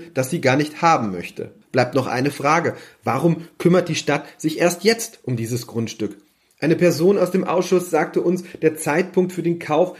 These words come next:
sei ungewöhnlich spät. Man wisse ja schon seit Jahren von den Plänen. Hätte man das Geschäft also nicht schon eher auf den Weg bringen können? Das Presseamt schreibt, den Zeitpunkt solcher Ankäufe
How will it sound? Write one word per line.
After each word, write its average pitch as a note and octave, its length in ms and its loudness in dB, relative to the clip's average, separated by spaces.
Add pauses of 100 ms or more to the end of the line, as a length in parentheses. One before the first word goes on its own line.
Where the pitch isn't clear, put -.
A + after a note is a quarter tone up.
sei D3+ 160 0
ungewöhnlich E3+ 600 4
spät. D#3+ 320 4 (220)
Man C#3+ 180 0
wisse F3 160 0
ja D#3+ 100 4
schon D#3+ 180 0
seit D#3+ 180 2
Jahren D#3+ 320 2
von A#2+ 180 -2
den A#2 160 -4
Plänen. A#2+ 460 -4 (160)
Hätte D3 180 0
man D#3+ 140 4
das D3+ 160 2
Geschäft E3 380 -2
also D3 180 0
nicht C#3+ 160 -2
schon B2+ 180 -2
eher C#3 220 2
auf - 80 -6
den F3 220 0
Weg F3+ 220 0
bringen E3+ 300 2
können? F3+ 400 0 (240)
Das C#3+ 220 2
Presseamt F#3 440 0
schreibt, E3 400 -2 (200)
den C3 180 0
Zeitpunkt D#3+ 520 0
solcher D3+ 360 2
Ankäufe D#3+ 580 0